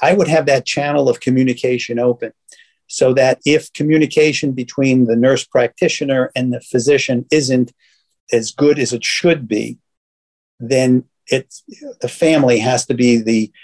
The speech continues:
the, uh, it, go between, between the nurse practitioner and, and, and the physician. So, uh, it, it's import-, it's important then that the doctor be aware of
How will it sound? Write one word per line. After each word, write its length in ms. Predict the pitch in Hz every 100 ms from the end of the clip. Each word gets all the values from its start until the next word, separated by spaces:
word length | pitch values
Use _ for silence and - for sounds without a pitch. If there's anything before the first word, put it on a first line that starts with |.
| _ _ -
the, 460 | 113 113 110 110 -
uh, 180 | 110 110
it, 260 | - 147 147
go 240 | 143 147
between, 600 | 143 123 120 - 123 113
between 320 | 107 110 131 120
the 80 |
nurse 280 | 117 123 123
practitioner 760 | - 117 113 123 - 123 117 117
and, 180 | 113 113 113
and, 240 | 110 113 -
and 160 | 110 107
the 60 |
physician. 560 | - 113 113 110 - - _ - -
So, 420 | - 139 127 123 - _ _ _ _
uh, 420 | 139 69 67 67 - _ _ - - _ _ _ 359 311
it, 240 | 156 156 _ _
it's 240 | 147 123
import-, 440 | 156 135 - - - -
it's 220 | 139 135
important 800 | 185 123 - 220 190 180 113 - _
then 340 | 127 131 127 120
that 200 | 120 120
the 80 | 117
doctor 600 | 113 113 135 170 - 151
be 220 | 127 139
aware 560 | 151 131 117 107 110 - _ _ _ -
of 340 | 123 123 113